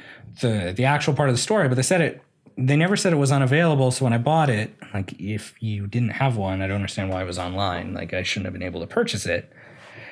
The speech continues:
They're like, "Well, you know, we feel bad. We'll give you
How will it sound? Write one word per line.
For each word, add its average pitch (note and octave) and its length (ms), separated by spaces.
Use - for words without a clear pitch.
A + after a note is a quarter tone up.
They're E3 100
like, C#3 180
"Well, A3+ 480
you G3 60
know, D3 220
we C#3+ 80
feel E3 140
bad. A2 440
We'll A2 100
give A#2 240
you A2 440